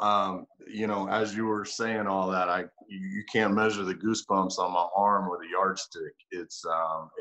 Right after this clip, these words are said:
I still can't believe it. I, I think every year that I go back, they're gonna take my plaque down, take my seat away at the members' dinner. You know, I'm just, I'm thankful that it's, you know, it's still there. Obviously, getting to sit around,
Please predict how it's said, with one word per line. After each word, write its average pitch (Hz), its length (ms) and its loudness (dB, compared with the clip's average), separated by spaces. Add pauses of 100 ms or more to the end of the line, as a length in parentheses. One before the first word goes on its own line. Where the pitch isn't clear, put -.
(180)
I 95 40 0
still 120 340 0
can't 101 340 -2
believe 101 380 2
it. 110 120 8 (480)
I, 90 280 2
I - 40 2
think 113 340 0
every 113 300 4
year 107 180 4
that 98 160 0
I 92 100 2
go 98 280 -2
back, 104 420 4 (560)
they're 92 280 -2 (140)
gonna 98 200 -4
take - 240 0
my 90 180 -2
plaque 110 320 2
down, 107 320 0
take 107 220 -4
my 90 100 -4
seat 113 300 -4
away 104 280 0
at 98 140 -4
the 90 60 -14
members' 104 460 -2
dinner. 107 420 -2 (260)
You 95 100 -4
know, 98 100 2
I'm 95 220 4
just, 107 300 0
I'm 98 260 0
thankful 104 520 0
that 98 180 0
it's, 98 340 -4
you 101 120 -2
know, 95 280 0
it's 90 140 -6
still 101 340 2
there. 92 360 0 (340)
Obviously, 101 720 0
getting 101 360 -4
to 95 100 -2
sit - 340 -2
around, 95 680 4